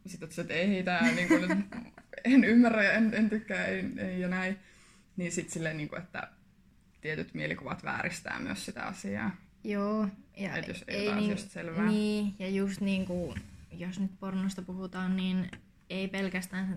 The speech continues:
Speaker 2: tän seksipositiivisuuden kanssa, vaan musta tuntuu, että se tuo nuorille tosi paljon paineita.
Speaker 1: Mm.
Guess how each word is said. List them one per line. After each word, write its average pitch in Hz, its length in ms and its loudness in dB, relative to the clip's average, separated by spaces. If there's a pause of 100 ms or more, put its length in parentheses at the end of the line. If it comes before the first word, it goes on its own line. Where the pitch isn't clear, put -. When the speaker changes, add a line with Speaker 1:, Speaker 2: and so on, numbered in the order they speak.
Speaker 2:
tän 190 180 -4
seksipositiivisuuden 190 1120 -2
kanssa, 190 380 0
vaan 180 320 0 (460)
musta - 160 -20
tuntuu, 208 280 0
että 196 100 -4
se 190 80 0
tuo 196 140 2
nuorille 196 420 2 (100)
tosi 196 300 -2
paljon 220 360 6
paineita. 202 680 2
Speaker 1:
Mm. 165 320 -2